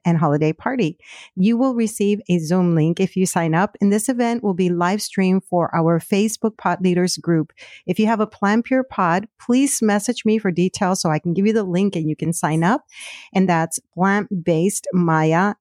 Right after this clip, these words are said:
at gmail dot com. Second, we are hosting an in-person event with Doctor Will Tuttle in Dallas. He's the author of The World Peace Diet.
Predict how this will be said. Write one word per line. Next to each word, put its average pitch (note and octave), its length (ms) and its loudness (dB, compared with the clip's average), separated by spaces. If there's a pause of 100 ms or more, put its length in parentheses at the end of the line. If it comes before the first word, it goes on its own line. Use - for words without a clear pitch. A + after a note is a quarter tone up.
(100)
at D#3+ 320 -2 (200)
gmail D3+ 720 0
dot D3 240 -4
com. - 360 -8 (440)
Second, F#3+ 640 -2
we B3 220 2
are C4 100 0
hosting A3+ 600 0
an F3+ 160 2
in-person A#3 720 0
event F3 500 0
with F3+ 360 2 (140)
Doctor F3 380 0
Will F3+ 240 2
Tuttle D#3+ 560 -2
in E3+ 160 4
Dallas. D#3 540 -2 (280)
He's C#4 280 -2
the C4+ 100 0
author G3+ 520 -2
of E3 180 -2
The E3 100 2
World E3+ 380 0
Peace F3+ 320 -2
Diet. D3 440 -2